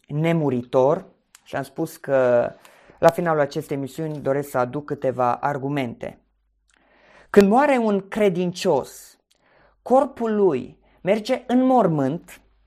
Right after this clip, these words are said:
iar sufletul său în cer. Și în doi Corinteni, capitolul cinci, cu opt este scris:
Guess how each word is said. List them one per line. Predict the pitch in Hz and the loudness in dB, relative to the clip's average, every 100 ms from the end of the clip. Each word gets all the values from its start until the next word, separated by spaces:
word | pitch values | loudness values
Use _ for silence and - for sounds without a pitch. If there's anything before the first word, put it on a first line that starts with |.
| _ _ - - | _ _ -20 -6
iar | 160 175 | 2 2
sufletul | 175 - 262 - 247 247 240 | 0 -4 -4 -2 -4 -2 -4
său | 240 - 156 147 147 147 _ _ _ - | -4 2 4 4 0 -12 _ _ _ -8
în | 147 147 | -6 -4
cer. | - 143 117 - _ _ _ _ _ _ _ - - | -4 -2 -2 -6 _ _ _ _ _ _ _ -20 -20
Și | - 196 202 | -6 -2 -2
în | - 190 180 | -2 -2 0
doi | 285 | -2
Corinteni, | 285 240 202 180 226 | 0 0 0 0 -2
capitolul | 226 180 190 175 | -2 -2 0 0
cinci, | 170 - 233 | 0 -2 -4
cu | - | 0
opt | 196 180 | 0 4
este | 170 - 160 | 2 2 -4
scris: | - 151 123 - | -4 -8 -8 -10